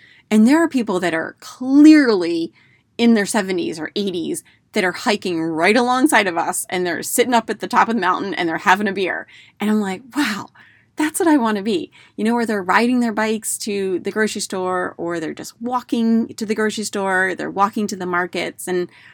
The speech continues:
I think, "Okay, that's, that's what I wanna be when I'm that age too." So what do I need to be doing in twenty twenty-four to be that at ninety? Well, I need to keep being active. I need to keep riding my bike when I can to the grocery store.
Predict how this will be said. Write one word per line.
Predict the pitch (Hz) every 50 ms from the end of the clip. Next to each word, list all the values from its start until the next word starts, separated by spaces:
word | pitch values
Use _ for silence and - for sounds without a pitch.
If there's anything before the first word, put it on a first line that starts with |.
| _ _ _ _ _ _ _ -
I | 220
think, | 214 - 226 208 -
"Okay, | 269 - - 508 494 - - - _ _ _ _ _
that's, | - 233 269 311 370 - - - - - _ _ _ _
that's | - 294 370 381 -
what | - 381 -
I | 320 330
wanna | 311 302 294 277 240
be | 190 - 220 214 185 165 156 160 - -
when | - 190 180 180
I'm | - 170 190 196 196 190
that | 180 170 170 -
age | - 165 165 - 156 - - -
too." | - - - - - - - _ _ _ _ _ _ _ _
So | - - - 240 226 214 214
what | 208 190 214 240
do | 269 277 285
I | 277 262
need | 254 254 240 208
to | 226
be | 196 202
doing | 180 175 185 202 185 175 180 170 170 170 160
in | - 175
twenty | - - 190 185 185
twenty-four | 180 - 196 156 160 170 - - - 214 208 175 165 143 156 170 175 - _ _ _ _ _
to | - 214 175
be | 170 147 - 185 185 185 180
that | 156 170 147 - - - - - _ _ _ _
at | 180 160 -
ninety? | 185 180 156 147 160 151 - - - - - - - _ _ -
Well, | - 156 147 220 285 - -
I | 175
need | 165 160 160 151
to | - -
keep | - - 214 202 -
being | - 233 214 214 190 -
active. | 156 170 170 - - 220 220 226 226
I | - 160
need | 156 151 - 147
to | -
keep | - - - 202 - - 185
riding | 165 165 175 180 180 185
my | 170 165
bike | 160 - 147 - 180 180 - -
when | 180 175
I | 170 170
can | 165 - 175 160 165 170 180
to | 175 185
the | 170 170
grocery | - 147 151 151 - 196
store. | 190 - - 226 220 226 240 247